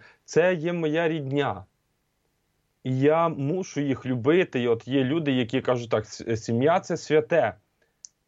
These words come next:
Ким би не був мій брат чи сестра, е, мій родич, він все одно залишається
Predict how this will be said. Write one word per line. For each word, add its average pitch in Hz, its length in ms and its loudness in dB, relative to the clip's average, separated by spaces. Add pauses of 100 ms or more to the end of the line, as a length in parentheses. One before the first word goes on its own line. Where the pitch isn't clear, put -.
(460)
Ким 180 280 2
би 156 120 4
не 160 160 2
був 214 500 -6 (340)
мій 139 280 -2
брат 117 600 2
чи 123 160 -10
сестра, 143 640 -4 (640)
е, - 40 -12
мій 127 380 2
родич, 180 520 2
він 156 280 -2
все - 220 0
одно 160 360 2
залишається 170 880 0